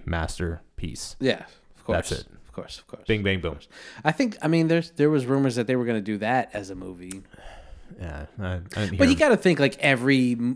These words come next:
Speaker 2: every game that has, like, a dope narrative.
Speaker 1: Narrative, yeah.
Speaker 2: Like, I'd, I'd like
Speaker 1: Builds
Speaker 2: to
Speaker 1: a
Speaker 2: see
Speaker 1: cool
Speaker 2: a Dead
Speaker 1: world.
Speaker 2: Space movie.
Speaker 1: Yeah.
Speaker 2: That'd be fun, but then we already have that. It's called Alien,
Speaker 1: <laughs> Right,
Speaker 2: so
Speaker 1: exactly,
Speaker 2: we guess
Speaker 1: yeah.
Speaker 2: we don't really need
Speaker 1: And,
Speaker 2: that.
Speaker 1: uh, uh, uh,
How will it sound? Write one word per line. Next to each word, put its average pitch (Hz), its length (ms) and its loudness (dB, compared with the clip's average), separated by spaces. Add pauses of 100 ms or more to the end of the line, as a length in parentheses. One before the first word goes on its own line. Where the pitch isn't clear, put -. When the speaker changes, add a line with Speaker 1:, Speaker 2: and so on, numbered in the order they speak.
(100)
Speaker 2:
every 139 280 0
game 120 380 0
that 113 320 -2
has, 110 320 -2
like, 104 140 -6
a 107 100 -4
dope 110 480 -4
narrative. 107 280 -2
Speaker 1:
Narrative, 80 360 4
yeah. 82 220 0 (520)
Speaker 2:
Like, 113 300 -4
I'd, 123 240 2
I'd 123 200 0
like - 100 8
Speaker 1:
Builds 95 120 2
Speaker 2:
to 101 40 2
Speaker 1:
a - 40 2
Speaker 2:
see 139 120 6
Speaker 1:
cool 98 80 8
Speaker 2:
a 92 40 4
Dead 123 160 6
Speaker 1:
world. 87 140 2
Speaker 2:
Space 117 580 0 (360)
movie. 117 180 0
Speaker 1:
Yeah. 120 200 4
Speaker 2:
That'd 110 200 2
be 107 100 -2
fun, 110 300 -2
but 101 140 -4
then 110 140 0
we 110 140 2
already 101 160 -2
have 95 240 -4
that. 98 120 -4
It's - 100 -10
called 95 220 -4
Alien, 92 400 0
Speaker 1:
<laughs> - 0 -
Right, 101 160 12
Speaker 2:
so - 80 4 (120)
Speaker 1:
exactly, 90 680 2
Speaker 2:
we 104 160 -6
guess 87 140 -2
Speaker 1:
yeah. 80 60 -4
Speaker 2:
we 101 60 -4
don't 95 160 -8
really 92 200 -8
need 92 140 -8
Speaker 1:
And, 92 280 2
Speaker 2:
that. 90 80 2
Speaker 1:
uh, 78 420 2
uh, 76 720 -2 (1800)
uh, 92 80 -8